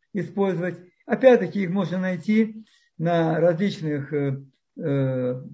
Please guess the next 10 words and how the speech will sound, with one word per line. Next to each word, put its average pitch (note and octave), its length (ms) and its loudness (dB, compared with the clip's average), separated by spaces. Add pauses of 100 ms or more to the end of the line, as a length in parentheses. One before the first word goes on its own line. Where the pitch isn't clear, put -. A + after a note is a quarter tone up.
(100)
там, C3 360 -8 (360)
сайтах, G3+ 560 2 (240)
которые F3 320 4
продают F3 680 0 (240)
такие E3 320 0
продукты, D#3 540 2
в C3+ 80 -12
частности F3+ 420 0
на C#3+ 280 -2
Гербе, E3 520 2